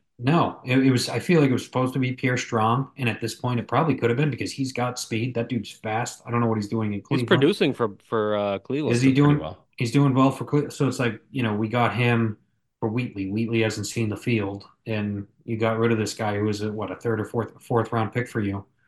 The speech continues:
Speaker 3: Yeah.
Speaker 2: Yeah, I watched Wheatley the other day at practice. I, I
Speaker 1: <laughs> He said he's a
Speaker 2: I was in a
Speaker 1: mountain,
Speaker 2: very
Speaker 1: right?
Speaker 2: weird, um, job this weekend where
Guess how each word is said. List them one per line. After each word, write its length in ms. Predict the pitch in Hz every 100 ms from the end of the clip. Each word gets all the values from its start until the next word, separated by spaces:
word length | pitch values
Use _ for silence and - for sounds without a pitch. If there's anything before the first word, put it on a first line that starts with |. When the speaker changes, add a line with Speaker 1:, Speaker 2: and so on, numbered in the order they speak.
| _
Speaker 3:
Yeah. 180 | 87 78 -
Speaker 2:
Yeah, 140 | 107
I 60 | 113
watched 340 | 120 139 -
Wheatley 300 | 113 107 104
the 120 | 101
other 160 | 98 95
day 280 | 95 110 98
at 140 | 92
practice. 600 | - 104 107 - 98 - -
I, 160 | 117 117
I 100 | - _
Speaker 1:
<laughs> 100 | 120
He 80 | - - -
said 180 | - 101
he's 120 | 95
a 20 |
Speaker 2:
I 40 | 92
was 160 | 107
in 100 | 143
a 40 | 131
Speaker 1:
mountain, 40 |
Speaker 2:
very 260 | 135 135 123
Speaker 1:
right? 60 |
Speaker 2:
weird, 360 | 120 123 117 104 _ _ _ _ - -
um, 480 | 120 107 101 101 98 _
job 360 | 117 113 110 104
this 180 | 101 -
weekend 400 | 104 104 98 101
where 300 | 98 98